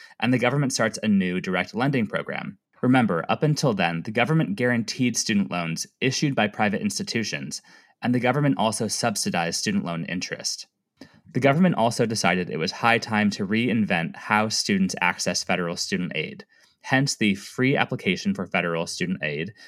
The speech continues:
better known as fafsa, was created. It remains the only way students can be eligible for federal aid,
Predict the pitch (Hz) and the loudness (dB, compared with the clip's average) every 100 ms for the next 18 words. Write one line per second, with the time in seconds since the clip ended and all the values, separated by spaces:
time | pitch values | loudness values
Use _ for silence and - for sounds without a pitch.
0 | - 101 110 104 92 90 85 98 - 76 | -4 0 4 4 2 2 0 -2 -2 -4
1 | - - 76 101 _ _ - 82 - 110 | -2 -4 -4 -6 _ _ -6 -4 -2 2
2 | 131 - - _ _ _ _ 117 123 135 | 2 0 -6 _ _ _ _ 2 4 6
3 | 156 139 147 - 123 147 156 131 135 120 | 4 2 0 0 2 4 4 4 2 0
4 | - 117 117 110 - - 104 98 92 104 | -2 0 0 0 -4 -2 0 0 -2 -2
5 | 104 98 - 123 120 101 90 82 - 78 | -4 -4 0 0 2 0 0 -2 -4 -6
6 | 78 | -6